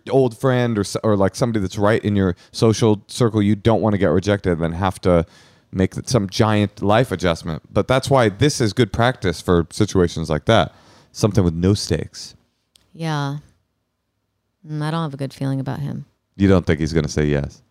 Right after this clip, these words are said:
Speaker 2: Well, he's an actor. I don't
Speaker 1: Well,
Speaker 2: know.
Speaker 1: <laughs> what does that have to do with anything?
Speaker 2: It just feels like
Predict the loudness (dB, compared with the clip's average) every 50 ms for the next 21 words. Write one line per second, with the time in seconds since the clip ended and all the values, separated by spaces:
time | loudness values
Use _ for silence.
0 | _ _ _ -20 -6 -2 0 2 4 4 4 4 4 2 2 2 2 0 -2 -4
1 | -8 -14 -18 -12 -8 -6 -6 -4 -2 -2 -4 -4 -4 -6 -4 -2 -4 -4 -6 -8
2 | -6 -4 -2 0 0 0 0 -2 -2 -4 -8 -12 _ _ _ _ _ _ -8 -6
3 | -2 2 2 4 6 6 6 6 4 4 4 4 4 4 4 2 4 2 2 2
4 | 2 2 2 0 2 2 2 2 4 4 2 2 2 0 2 0 0 0 0 -4
5 | -12 -20 -20 _ _ _ _ _ _ _ _ _ _ _ _ _ _ _ _ _
6 | -14 -6 -4 -4 -4 -4 -6 -2 2 4 4 4 4 2 2 2 4 4 4 2
7 | 2 0 -4 -12